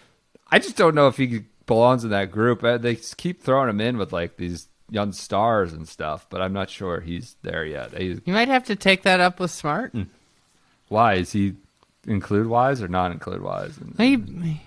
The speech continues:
Speaker 2: he kind of, he, he screwed him by tweeting out that he was gonna be the only two-time winner under twenty-five with, you know, Hovland. I think it was Hovland and Wolff, maybe.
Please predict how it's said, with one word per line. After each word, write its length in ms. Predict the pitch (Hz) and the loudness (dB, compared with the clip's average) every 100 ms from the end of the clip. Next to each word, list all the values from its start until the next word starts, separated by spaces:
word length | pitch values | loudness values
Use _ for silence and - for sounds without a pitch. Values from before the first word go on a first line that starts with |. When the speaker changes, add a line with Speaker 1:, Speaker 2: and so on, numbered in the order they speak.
| - _ - _ _ _ _ _ _ _ - _ _ _ - | -20 _ -20 _ _ _ _ _ _ _ -20 _ _ _ -4
Speaker 2:
he 180 | 165 | -2
kind 300 | 202 240 247 | 4 6 6
of, 140 | 240 208 - | 4 -2 -2
he, 300 | 185 202 214 _ _ _ _ - | 0 0 -4 _ _ _ _ -2
he 160 | 156 | 0
screwed 400 | 208 - 180 254 | 0 -2 2 2
him 140 | 311 117 | 2 2
by 160 | 117 | 2
tweeting 420 | 117 - 165 156 151 | 2 0 0 2 2
out 260 | 185 185 | 2 2
that 140 | 131 110 | 0 2
he 80 | |
was 160 | 107 107 | 2 0
gonna 220 | 131 123 | -2 -2
be 460 | 110 127 123 120 123 311 _ _ | 0 2 2 2 -2 -16 _ _
the 300 | - 113 - - - | -6 -6 -6 -10 0
only 300 | 135 135 135 | 2 4 2
two-time 580 | - 160 143 151 139 127 | 0 -2 2 6 6 6
winner 260 | 131 131 127 | 2 4 4
under 240 | 123 120 | 4 0
twenty-five 840 | - 139 123 117 117 123 123 110 | -2 0 2 2 6 6 6 2
with, 360 | 107 104 - - _ - | -2 -2 -6 -20 _ -8
you 120 | 120 | -2
know, 120 | 107 | 0
Hovland. 680 | 90 120 113 110 117 107 101 | 2 6 6 6 0 0 -4
I 80 | 98 | -6
think 200 | 117 - | -8 -6
it 40 | |
was 140 | 104 - | -8 -4
Hovland 580 | 98 98 104 104 104 104 | 0 0 0 -6 -8 -10
and 180 | - - - _ _ _ _ _ _ _ _ - 98 | -12 -20 -20 _ _ _ _ _ _ _ _ -20 -10
Wolff, 400 | 104 107 117 - | -2 -2 -2 -10
maybe. 480 | - - - - | -12 -10 -12 -14